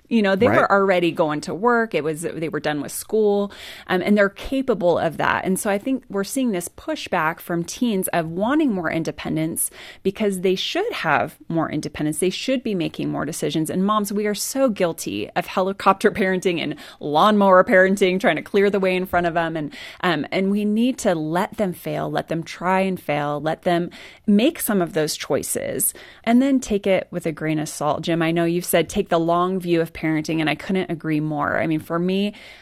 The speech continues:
Speaker 1: I have lowered my standard of what I expect for my teens as they enter those years, um, from perfection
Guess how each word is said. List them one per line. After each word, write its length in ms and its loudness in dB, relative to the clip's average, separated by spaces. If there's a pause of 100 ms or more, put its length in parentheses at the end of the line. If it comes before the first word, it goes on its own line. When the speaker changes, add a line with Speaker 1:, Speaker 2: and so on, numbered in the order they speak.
Speaker 1:
I 140 2
have 160 2
lowered 400 4
my 160 0
standard 560 0
of 160 0
what 160 2
I 120 4
expect 680 0 (100)
for 200 2
my 480 2
teens 420 -2
as 100 0
they 140 -2
enter 300 -2
those 260 0
years, 420 -2 (360)
um, 480 -4 (100)
from 300 -2
perfection 960 2